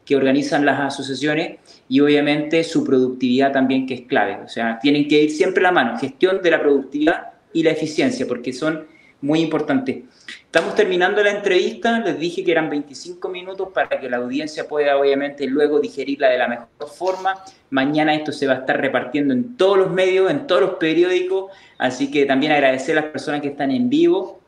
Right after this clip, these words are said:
eh, participando, pero decirles de que quisiera en estas últimas palabras, Heriberto, quizás dar algunas, em, algunas, eh, palabras finales como un resumen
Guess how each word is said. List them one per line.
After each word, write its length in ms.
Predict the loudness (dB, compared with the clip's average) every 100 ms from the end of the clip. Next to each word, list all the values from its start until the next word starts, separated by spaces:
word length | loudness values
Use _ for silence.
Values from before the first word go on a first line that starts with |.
| _ _ _ _ -16 -4
eh, 300 | 0 0 2
participando, 840 | 0 0 -6 0 2 2 -2 -4 -8 -20 _
pero 200 | 2 4
decirles 500 | 4 2 0 0 0
de 140 | -2
que 500 | 0 2 0 -2 -12 _ _
quisiera 720 | -12 -2 2 4 2 0 -6
en 160 | -2 -2
estas 340 | -4 -6 -2
últimas 440 | 0 0 0 0
palabras, 560 | 2 2 4 4 2 -4 -12 -20 _
Heriberto, 580 | -2 2 2 2 0 -4
quizás 460 | -2 0 0 0 -2 -4
dar 300 | 2 4 4
algunas, 640 | 2 2 2 0 -4 -6
em, 600 | -2 0 0 0 0 -2 -8 _ -20 _
algunas, 920 | -2 0 2 4 2 -2 -10 -14 -14 -4
eh, 300 | -2 -2 0
palabras 680 | 2 2 2 2 2 -2
finales 600 | -4 0 2 2 0 -4 -8 -16 _ _ _ _
como 400 | 2 2 2 0
un 240 | 0 -2
resumen 880 | -2 -2 -4 -4 0 0 0 -4 -8